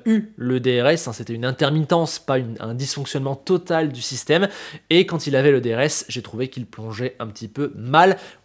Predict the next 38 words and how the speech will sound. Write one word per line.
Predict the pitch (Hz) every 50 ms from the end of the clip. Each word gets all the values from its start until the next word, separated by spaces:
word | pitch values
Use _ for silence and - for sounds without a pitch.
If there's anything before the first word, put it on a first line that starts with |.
| _
au | 190 196
premier | 196 202 185 170
virage | 156 151 143 156 175 180 165 -
et | 160 156
que | - -
Russell | - 123 113 - - 151 143
avait | 120 120
une | 117 120
facilité | 123 - - 180 160 - 170 165 143 135 123 - 147 147 143 -
à | - 151
s'en | - - - 160 147
défendre. | 139 123 120 143 135 - 139 131 143 160 160 160 - - - - - _ 107
Euh, | 117 113 107 107 104 -
il | 131 131
a | 123
même | 117 113 117
mis | 123 131
une | 131 117 110
leçon | 123 151 180 180 - - - 180 175 -
à | - 139
un | 135
moment | 135 131 131
donné | 127 127 127 135 139
sur | 135 - - 123 113
un | 110 104 92
redépassement, | 90 101 123 180 208 185 202 202 190 170 170 - 165 160 156 151 - - - - - - -
euh, | 113
au | 117
virage | 113 117 127 127 127 131 120 110 117
deux, | 135 139 139
trois, | - - 131 120 -
quatre, | - 131 127 - -
là, | 117 110 107
c-, | - - 98
c'était | - - 113 107 113
absolument, | 113 - - 117 113 113 123 123 120 101 92
euh, | 98
splendide. | - - - 127 120 127 - 190 190